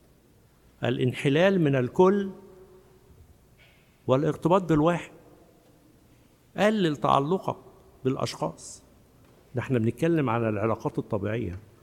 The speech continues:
أمال بقى العلاقات الوحشة موجودة ولا مش موجودة؟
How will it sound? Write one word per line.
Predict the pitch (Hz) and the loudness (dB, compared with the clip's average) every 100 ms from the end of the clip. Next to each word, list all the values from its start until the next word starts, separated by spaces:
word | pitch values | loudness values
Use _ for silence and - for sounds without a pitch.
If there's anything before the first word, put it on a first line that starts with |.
| _ _ - | _ _ 0
أمال | 120 127 | 2 4
بقى | 131 139 | 2 2
العلاقات | 113 104 101 131 | 2 0 -2 -4
الوحشة | 107 110 - 98 - - _ _ _ _ _ _ _ _ _ _ | -2 -2 -4 -10 -12 -20 _ _ _ _ _ _ _ _ _ _
موجودة | 113 113 127 135 | 0 2 2 2
ولا | 110 | 2
مش | 98 - | 2 0
موجودة؟ | 98 90 95 92 | -4 -4 -6 -6